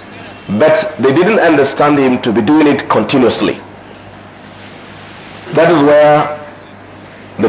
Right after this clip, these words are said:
differences in understanding come. Some say, "Look,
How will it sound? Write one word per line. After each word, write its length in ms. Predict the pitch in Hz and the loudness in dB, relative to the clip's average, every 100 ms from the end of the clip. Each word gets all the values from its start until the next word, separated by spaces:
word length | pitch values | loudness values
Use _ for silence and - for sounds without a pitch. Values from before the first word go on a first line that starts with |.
| 104 | -2
differences 720 | 151 - 151 143 139 127 113 | -2 0 0 2 0 -2 0
in 120 | 107 | 0
understanding 880 | 113 135 123 101 123 123 120 120 120 - - - - - | 2 2 0 0 0 2 2 0 -4 -14 -20 -20 -18 -8
come. 260 | 120 113 - - - - - - - - - | -4 -4 -6 -12 -20 -20 -20 -20 -20 -20 -14
Some 240 | - 160 156 | -4 -2 0
say, 140 | 135 | 2
"Look, 340 | 127 - - | 2 0 -4